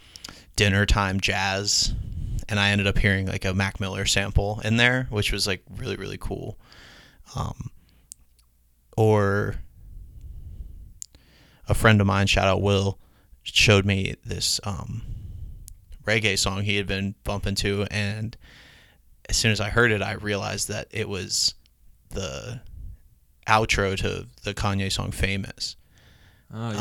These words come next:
Speaker 2: yeah.
Speaker 1: which is, like, really, really cool, but it was just cool to kinda stumble upon it more organically. Um, but yeah, I do the same thing. I love to just, like, if I hear a really catchy sample, I love to go back and try to find it.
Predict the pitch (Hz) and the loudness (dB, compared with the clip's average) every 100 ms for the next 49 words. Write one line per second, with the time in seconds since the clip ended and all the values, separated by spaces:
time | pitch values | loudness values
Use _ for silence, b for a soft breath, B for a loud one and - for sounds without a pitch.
0 | 113 131 131 104 98 113 107 110 98 98 | -2 -2 -4 -4 -8 -4 -2 2 2 0
1 | - - 113 110 107 101 104 98 98 - | -2 -10 4 8 8 6 2 0 0 0
2 | 98 101 - 107 113 123 - 120 104 101 | 2 2 2 4 4 4 6 4 4 2
3 | 92 92 - - - 98 95 87 98 87 | 0 -4 -2 0 2 2 2 2 2 2
4 | 80 - _ - 104 104 92 98 98 95 | -4 -8 _ -2 0 2 0 0 0 2
5 | 95 - - 80 - B B B B B | -2 -6 -8 -8 -12 B B B B B
6 | B - - - 92 - 104 104 98 123 | B -20 -12 -10 -10 4 6 8 6 6
7 | 139 98 - 95 - 95 98 98 98 - | 4 2 0 0 0 0 0 0 -2 -2
8 | 90 92 - 92 - - 98 98 92 95 | -4 -2 -2 -4 -6 -2 0 0 0 -2
9 | 95 95 - - - - 95 87 101 - | -6 -2 -2 -2 -4 -4 -4 -6 -6 -6
10 | - - 92 - 120 - 107 - - - | -6 -6 -6 -6 -8 -8 -6 -4 -4 -4
11 | 98 92 - | -4 -4 -6